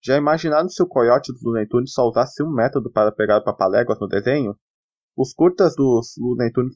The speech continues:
do Papaléguas e Coyote funcionam pelas armadilhas serem diferentes e criativas. Além disso, tem vezes onde os Thunder Lizards acabam agindo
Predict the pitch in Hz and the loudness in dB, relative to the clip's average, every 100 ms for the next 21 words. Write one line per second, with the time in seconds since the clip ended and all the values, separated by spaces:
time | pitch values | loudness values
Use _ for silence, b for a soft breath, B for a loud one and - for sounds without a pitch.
0 | - 113 170 - 147 123 123 123 117 117 | -6 0 0 0 2 4 2 0 -4 2
1 | 107 160 - 95 _ _ _ - 190 170 | 2 2 -2 -12 _ _ _ -6 -2 0
2 | - 147 143 - 131 139 139 127 135 156 | 0 0 2 2 2 2 0 -2 -4 -2
3 | 156 156 156 - 147 120 - 151 160 180 | -2 -4 -8 -2 0 -2 -6 -4 -2 -2
4 | - 185 113 - - 123 127 135 120 135 | 0 0 0 -6 -4 0 2 0 0 0
5 | 139 - 107 123 110 117 120 120 127 123 | -2 -8 -6 -4 -2 0 -2 -2 -4 -6
6 | 120 123 117 113 120 123 120 117 117 117 | -6 -4 -2 0 -2 -4 -6 -4 -2 -2
7 | 120 110 110 120 120 | -2 -2 -4 -4 -6